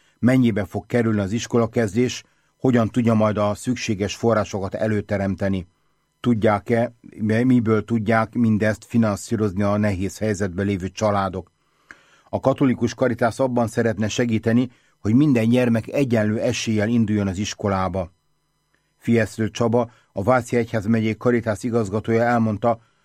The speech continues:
a tizenhat egyházmegyében nyolcszáz csoport és tízezer önkéntes segíti a segélyszervezet munkáját. Ez az akció több, mint adományozás.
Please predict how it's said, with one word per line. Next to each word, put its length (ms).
a 100
tizenhat 500
egyházmegyében 760
nyolcszáz 460
csoport 480
és 200
tízezer 440
önkéntes 600
segíti 540
a 80
segélyszervezet 920
munkáját. 880
Ez 120
az 140
akció 360
több, 280
mint 180
adományozás. 960